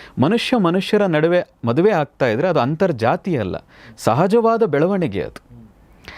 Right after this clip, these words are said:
ಆದ್ರೆ ಕೆಲವರು ಅದಕ್ಕೆ ಚೌಕಟ್ಟು ಹಾಕ್ಕೊಂಡು ಅವರದೇ ಒಂದು ಅಹಂಕಾರದ ಕಾರಣದಿಂದಾಗಿ ಬೇರೆ ಬೇರೆಯ ಕರ್ಮಗಳು, ಆ, ವಿಕೃತಿಗಳು ನಡೀತಾ ಇದೆ. ಅದು ನಮ್ಮ ದೃಷ್ಟಿಯಿಂದಾಗ್ಲಿ ಅಥವಾ ನಮ್ಮ ಪರಂಪರೆಯ ದೃಷ್ಟಿಯಿಂದಾಗ್ಲಿ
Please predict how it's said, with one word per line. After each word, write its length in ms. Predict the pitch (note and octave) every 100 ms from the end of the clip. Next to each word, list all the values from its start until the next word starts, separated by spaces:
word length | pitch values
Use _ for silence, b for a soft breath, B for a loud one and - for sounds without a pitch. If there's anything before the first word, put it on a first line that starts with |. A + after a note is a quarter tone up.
| B
ಆದ್ರೆ 200 | - B3
ಕೆಲವರು 360 | - G#3 A#3 G#3
ಅದಕ್ಕೆ 200 | G3 G3
ಚೌಕಟ್ಟು 400 | F3+ F3+ F#3+ -
ಹಾಕ್ಕೊಂಡು 580 | D3+ - C#3 B2 B2+ - _ B2 B
ಅವರದೇ 340 | - A#2+ D#3+ G3+
ಒಂದು 240 | F#3+ D#3+
ಅಹಂಕಾರದ 640 | E2+ A2+ C#3+ D#3 D3+ C3 B2+
ಕಾರಣದಿಂದಾಗಿ 960 | G2+ G2+ A2+ F#2+ F2+ E2+ E2+ F2+ F#3 - B B -
ಬೇರೆ 260 | A2 F3+ F3+
ಬೇರೆಯ 300 | F3+ E3+ D#3+
ಕರ್ಮಗಳು, 500 | A2 A#2+ C3 B2+ A#2+
ಆ, 520 | - _ _ - G2 F#2+ F#2
ವಿಕೃತಿಗಳು 580 | F#2 A2+ F#3 F#3+ D#3+ C3+
ನಡೀತಾ 380 | G2 A2 G#2+ E2+
ಇದೆ. 200 | F2 F#3+ - B B B
ಅದು 200 | B2+ D3+
ನಮ್ಮ 280 | A2+ D3 F3
ದೃಷ್ಟಿಯಿಂದಾಗ್ಲಿ 840 | C#3+ C#3 - B2+ A#2 G#2+ A2 F#3
ಅಥವಾ 320 | - C3+ D#3+
ನಮ್ಮ 260 | A#2+ A2 C#3+
ಪರಂಪರೆಯ 640 | - A#2 E3 F#3 F#3+ F3+
ದೃಷ್ಟಿಯಿಂದಾಗ್ಲಿ 840 | A#2 A#2 - G#2 F2+ F2 G#2 D#3